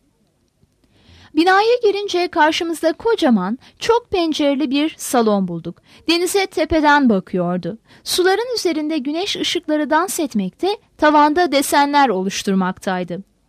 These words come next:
Salonun içinde iki blok sandalyeler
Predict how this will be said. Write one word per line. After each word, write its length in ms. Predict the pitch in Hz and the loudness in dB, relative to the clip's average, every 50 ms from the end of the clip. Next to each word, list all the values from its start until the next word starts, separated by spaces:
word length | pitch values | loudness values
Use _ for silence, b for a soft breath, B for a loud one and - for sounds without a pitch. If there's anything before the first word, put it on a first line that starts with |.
| b b b b b b b b | b b b b b b b b
Salonun 600 | b - - 392 370 381 392 403 440 480 523 508 | b -2 0 0 2 2 0 -2 -4 -6 -8 -10
içinde 340 | 466 - - 392 349 359 330 | -8 -6 -4 -2 -2 -2 -2
iki 220 | 330 - - 453 | -4 0 0 0
blok 300 | 415 339 277 247 240 233 | 2 4 4 4 2 0
sandalyeler 840 | - - 269 220 214 214 226 233 269 277 320 330 311 339 359 392 | -2 -2 0 2 2 4 2 2 2 2 0 0 2 2 2 2